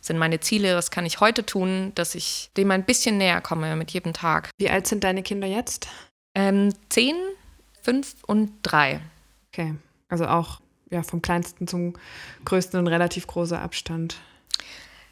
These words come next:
Speaker 1: Ja.
Speaker 2: Gibt es denn, würdest du sagen, ein perfektes Alter bei Kindern, um die Selbstständigkeit zu wagen? Wird das, je älter die Kinder sind, einfacher oder hat das damit gar nichts zu tun?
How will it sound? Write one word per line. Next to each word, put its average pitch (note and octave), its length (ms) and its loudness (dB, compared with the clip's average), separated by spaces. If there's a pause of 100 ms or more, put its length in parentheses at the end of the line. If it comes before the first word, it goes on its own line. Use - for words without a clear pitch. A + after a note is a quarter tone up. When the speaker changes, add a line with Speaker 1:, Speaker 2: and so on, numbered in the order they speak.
(260)
Speaker 1:
Ja. F3+ 600 6 (140)
Speaker 2:
Gibt A3 200 4
es A3 120 4
denn, G3 380 0 (100)
würdest F3+ 320 2
du F#3 60 2
sagen, E3+ 340 0
ein E3 400 0
perfektes - 560 -4
Alter E3 380 -2 (460)
bei E3 120 2
Kindern, D#3+ 580 2 (260)
um F3 200 2
die E3 80 2
Selbstständigkeit D#3+ 720 -2
zu D#3 120 -4
wagen? D3+ 420 -2
Wird E3+ 160 0
das, - 180 0 (240)
je F#3+ 100 6
älter F#3 300 4
die F3+ 120 -4
Kinder F3+ 360 2
sind, E3+ 460 -2 (220)
einfacher G3+ 680 0
oder F3 120 2
hat E3+ 140 0
das E3 100 -2
damit D#3+ 280 -2
gar D3 160 -2
nichts D#3 220 -6
zu - 140 -8
tun? F3 260 -10